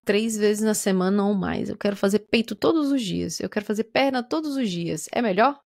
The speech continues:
Não sei, não existem evidências muito claras sobre isso ainda, sobre treinar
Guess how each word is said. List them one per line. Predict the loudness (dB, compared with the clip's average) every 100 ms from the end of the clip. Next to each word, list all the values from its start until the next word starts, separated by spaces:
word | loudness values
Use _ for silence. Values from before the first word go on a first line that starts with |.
| -2
Não | 0
sei, | 2 4 4
não | 4 2
existem | 2 2 0 2 2 4
evidências | 2 2 2 2 0 -2 -2 -4 -6
muito | -6 -6 -8
claras | -4 2 4 2 0
sobre | -6 -6 -6
isso | -6 -2 -2
ainda, | 0 -2 -4 -6 _ _ _
sobre | -4 -2 0
treinar | 2 2 4 2 0